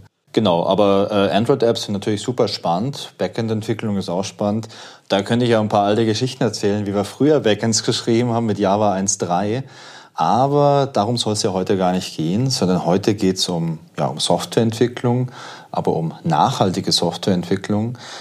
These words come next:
Und ich bin ehrlich, ähm, Nachhaltigkeit, das ist ein Thema, das hört man heute überall. Und ich finde es auch gut, dass man's überall hört, weil ich glaube,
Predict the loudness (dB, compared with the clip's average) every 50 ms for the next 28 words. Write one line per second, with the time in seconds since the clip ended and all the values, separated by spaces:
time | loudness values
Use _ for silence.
0 | -18 -20 -14 -6 0 2 2 2 4 2 2 2 4 4 4 4 2 2 0 -2
1 | -8 -10 -4 0 2 2 4 4 2 0 0 -2 -8 -16 _ -20 -10 -4 0 0
2 | 0 2 2 2 2 2 0 0 2 2 4 4 2 0 -4 -10 -4 -2 0 0
3 | 0 0 -2 -2 0 2 2 2 4 4 4 4 4 4 2 0 -2 -4 -4 -4
4 | -2 -2 -2 0 0 0 0 0 -2 -2 -2 -2 -4 -4 -4 -4 -2 -2 -2 -2
5 | -4 -6 -8 -10 -12 -14 -18 -20 -20 -20 -20 -20 -20 -20 -20 -20 -10 -2 0 2
6 | 2 2 2 0 -2 -6 -12 -10 -4 -4 -2 0 0 0 0 0 -2 0 0 0
7 | 2 2 0 0 0 -4 -4 -2 -2 -2 0 0 0 0 -2 -4 -4 -6 -6 -6
8 | -4 -4 -4 -2 -2 -4 -4 0 2 2 4 4 4 4 4 4 4 2 0 -2